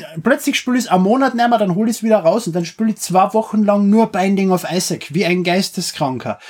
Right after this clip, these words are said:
Es ist zwar im Moment eine grauenhafte Katastrophe, weil ich die Retail-Version auf Cartridge hab und der deutsche Publisher nicht in der Lage ist, den fertigen Patch für die eShop-Version, für die Retail-Version rauszubringen. Und ich jetzt schon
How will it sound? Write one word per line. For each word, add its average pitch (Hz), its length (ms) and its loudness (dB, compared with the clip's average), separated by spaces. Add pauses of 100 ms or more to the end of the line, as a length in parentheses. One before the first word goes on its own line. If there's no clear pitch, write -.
(240)
Es 156 160 2
ist 208 180 0
zwar 226 140 4
im 202 60 2
Moment 185 320 2
eine 190 100 2
grauenhafte 202 520 2
Katastrophe, 175 760 0
weil 160 160 2
ich 165 140 0
die 147 160 -2
Retail-Version 151 960 2
auf 143 220 -4
Cartridge 151 540 -2
hab 135 180 2
und 151 220 -2
der 131 80 0
deutsche 147 440 0
Publisher 170 540 0
nicht 165 220 0
in 185 80 0
der 160 100 4
Lage 170 400 2
ist, 190 220 -2
den 147 100 -4
fertigen 165 560 0
Patch 175 300 0
für 175 140 -2
die 160 200 0
eShop-Version, 180 800 0
für 185 120 -2
die 175 120 2
Retail-Version 139 760 0
rauszubringen. 127 800 -4 (400)
Und 160 420 2
ich 180 140 2
jetzt 185 220 2
schon 160 480 0